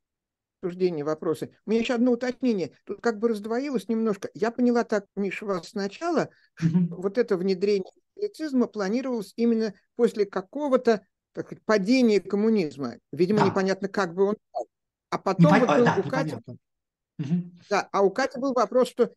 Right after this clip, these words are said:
Speaker 1: не боятся они, э, что католицизм станет как православие. Ну нет, видимо, потому что считалось, что это будет какая-то, так сказать, новая Россия будущего, в которой уже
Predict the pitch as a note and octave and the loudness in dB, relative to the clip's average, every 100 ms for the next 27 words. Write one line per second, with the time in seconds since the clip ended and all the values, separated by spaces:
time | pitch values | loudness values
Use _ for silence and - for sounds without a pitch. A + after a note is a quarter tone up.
0 | _ G3 F#3+ G3 G3+ _ _ _ G3+ F#3 | _ -4 0 -2 -2 _ _ _ -8 -4
1 | G3+ G#3+ - _ - - D#3 - F3 F#3+ | -2 -2 -6 _ -14 -12 -10 -10 -8 -4
2 | F#3+ F#3+ G3+ F#3+ - F#3+ F3+ F#3+ F#3 G3 | -4 -4 -4 -8 -2 -2 -2 -6 -6 -2
3 | F#3 G3+ G#3 G3+ D3+ C3+ _ _ _ E3+ | 0 -2 2 2 2 -2 _ _ _ -2
4 | F#3 A#3+ B3+ F#3+ G#3 G3 F#3+ F3 - G3 | 0 0 0 -2 -2 -4 -4 -6 -6 -8
5 | A3+ G3+ A#3+ A#3 G#3+ G#3 A#3 - - G#3+ | -6 0 0 0 -2 -2 -6 -8 -8 -2
6 | A#3 A3 A3 F#3+ _ G3+ - F#3+ F#3 - | 0 0 -2 -8 _ -12 -4 -4 -4 -6
7 | - A3 G#3+ G#3 G#3+ G3+ - - B3+ A#3 | 0 2 4 4 2 0 -6 -12 -6 -2
8 | G3 F3 - E3 A3+ A3 G#3+ A3+ | -2 -2 -4 -2 0 0 0 -4